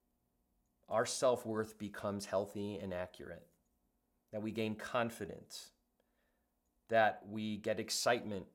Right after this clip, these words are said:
about the days to come, because what our future is tied to is you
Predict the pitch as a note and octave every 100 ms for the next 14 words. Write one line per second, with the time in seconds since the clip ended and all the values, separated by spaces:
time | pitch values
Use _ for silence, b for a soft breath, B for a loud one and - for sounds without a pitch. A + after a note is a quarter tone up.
0 | _ - G2+ G#2 F#2+ F2+ G2+ G2 G2 G2
1 | G2 - F#2+ - F#2+ F#2 F2+ G2 - G#2+
2 | G2+ G2 - - _ _ _ _ _ _
3 | _ _ _ A2+ A#2+ A#2 C3+ C3 A#2 G2+
4 | - - A#2+ C3+ - G2+ G2 F#2 G#2 F2+
5 | G#2 G#2+ D#2+